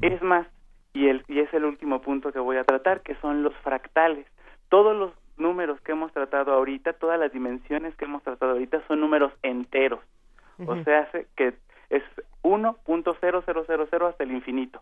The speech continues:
Speaker 1: Son números enteros. Bueno, pues existe algo que se llama fractal, que son este tipo de dibujos. Me imagino que seguramente los habrán visto en la televisión o en algunos cuadros o en alguna galería,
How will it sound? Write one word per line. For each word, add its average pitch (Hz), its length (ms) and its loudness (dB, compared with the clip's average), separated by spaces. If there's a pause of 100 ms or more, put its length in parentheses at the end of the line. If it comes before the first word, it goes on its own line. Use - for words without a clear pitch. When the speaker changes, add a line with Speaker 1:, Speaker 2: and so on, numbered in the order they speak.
(160)
Speaker 1:
Son 147 100 0
números 156 340 0
enteros. 117 440 -2 (500)
Bueno, 147 280 4
pues 139 220 0 (120)
existe 185 580 0
algo 160 380 2 (120)
que - 120 -18
se 131 80 -12
llama 131 340 2
fractal, 139 580 -2 (420)
que 151 200 -6
son 170 240 4
este 170 260 -6
tipo 170 280 -6
de 143 100 2
dibujos. 127 540 -2 (440)
Me 123 120 -4
imagino 143 440 0
que - 100 -18
seguramente 135 600 0
los 120 180 -4
habrán 127 240 0
visto 131 320 0
en 120 120 -2
la 113 100 2
televisión 131 720 2
o 135 60 0
en 127 80 0
algunos 123 360 -4
cuadros 131 600 4
o 127 40 -8
en 123 60 -2
alguna 131 320 -2
galería, 123 540 -2